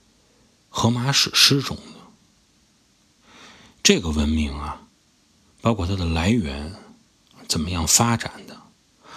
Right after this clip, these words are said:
后来又突然到了高潮以后就消失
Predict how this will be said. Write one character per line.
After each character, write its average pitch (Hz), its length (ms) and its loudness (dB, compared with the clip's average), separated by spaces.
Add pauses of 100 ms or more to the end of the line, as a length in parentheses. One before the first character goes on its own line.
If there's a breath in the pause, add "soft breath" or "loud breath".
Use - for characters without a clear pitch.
(140 loud breath)
后 - 160 0
来 110 80 0
又 98 100 0
突 - 200 0
然 95 200 2
到 101 120 2
了 78 120 -2
高 107 180 2
潮 107 180 -2
以 90 120 -2
后 - 520 -4 (220)
就 90 100 -2
消 127 280 4
失 - 200 2